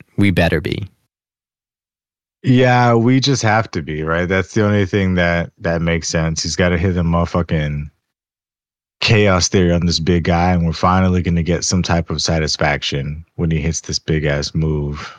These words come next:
Speaker 2: So that will be extremely exciting.
Speaker 1: Yeah, um, I'm looking forward to that. And then, all right, so we saved, thankfully, I masterfully crafted this episode to save my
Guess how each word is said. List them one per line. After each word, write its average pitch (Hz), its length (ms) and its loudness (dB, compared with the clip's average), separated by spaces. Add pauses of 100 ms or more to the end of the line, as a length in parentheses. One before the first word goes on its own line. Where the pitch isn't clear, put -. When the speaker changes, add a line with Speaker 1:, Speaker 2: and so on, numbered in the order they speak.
(140)
Speaker 2:
So 85 220 0
that 80 180 2
will 95 100 0
be 82 320 0
extremely 101 480 0
exciting. - 540 -6 (840)
Speaker 1:
Yeah, 78 380 2
um, 85 420 2
I'm 98 240 2
looking 92 240 2
forward 85 280 2
to 85 80 0
that. 80 340 0 (960)
And 117 100 4
then, 117 120 2
all 120 140 4
right, 101 280 2
so 113 220 2
we 127 180 4
saved, 135 640 2 (340)
thankfully, 151 640 2
I 113 140 2
masterfully 113 680 0
crafted 101 540 -2
this 98 200 0
episode 101 560 0
to 101 100 0
save 101 600 0 (260)
my 90 480 2